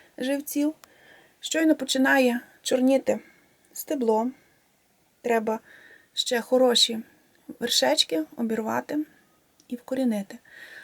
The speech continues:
В цьому випадку вкорінювати краще в ґрунті. Я половину вершечків поставила в воду, половину поставила, вже посадила в ґрунт. Ті, що були в воді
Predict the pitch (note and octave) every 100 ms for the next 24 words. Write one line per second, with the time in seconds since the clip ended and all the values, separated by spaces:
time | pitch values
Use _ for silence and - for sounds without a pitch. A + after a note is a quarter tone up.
0 | - - C4 D4+ D#4 D4+ C#4+ D4 - C#4+
1 | C4 C4 C4+ C4 B3 B3 B3+ - - -
2 | _ _ _ - A#3 A#3+ - B3 A3+ A#3+
3 | C4 A3 - G#3+ G#3 _ _ _ _ -
4 | - - - _ _ C4 C4 B3+ - B3
5 | B3 B3 C4 A#3+ A3+ _ _ _ _ _
6 | - B3 - B3 A#3+ A#3+ A#3+ A#3 A#3+ A#3
7 | A3+ A3 A3 G#3+ G#3 A#3+ E4+ - - -
8 | - - _ A#3+ A#3 D4 E4+ B3 - B3
9 | C4 C4 C4 - _ _ _ _ _ _
10 | _ - A3+ A3 A#3 B3 A#3+ A3 A3+ A#3+
11 | B3 B3 A3 G#3+ - - - - - -
12 | B3+ - A3+ A3+ A3+ G#3+ G#3+ G#3 C4 F4